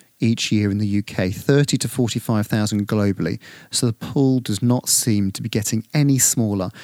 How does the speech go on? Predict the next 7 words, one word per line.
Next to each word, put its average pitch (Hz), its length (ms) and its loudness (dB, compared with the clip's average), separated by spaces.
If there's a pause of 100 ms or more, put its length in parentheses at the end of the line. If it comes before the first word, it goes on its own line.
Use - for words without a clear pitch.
(140)
If 143 160 4
anything, 170 400 0 (160)
it's 120 160 -4
becoming 131 480 -2
more 113 180 -2 (100)
concentrated. - 1080 -4 (2250)
So 151 320 4